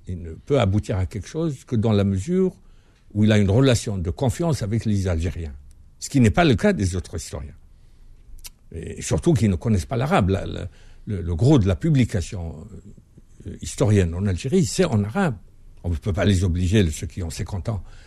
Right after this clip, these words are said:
d'apprendre l'arabe, mais ça coûte rien de, d'apprendre l'arabe aux jeunes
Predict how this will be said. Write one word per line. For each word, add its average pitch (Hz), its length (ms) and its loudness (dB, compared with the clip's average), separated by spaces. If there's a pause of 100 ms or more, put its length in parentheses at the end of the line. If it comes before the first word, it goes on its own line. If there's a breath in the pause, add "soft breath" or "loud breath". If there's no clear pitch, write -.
(120 soft breath)
d'apprendre 98 340 0
l'arabe, 151 360 2 (500 soft breath)
mais 92 220 -2
ça - 160 -4
coûte 110 220 0
rien 165 260 4
de, 87 360 0
d'apprendre 87 420 -2
l'arabe 113 400 0
aux 90 180 2
jeunes 95 200 0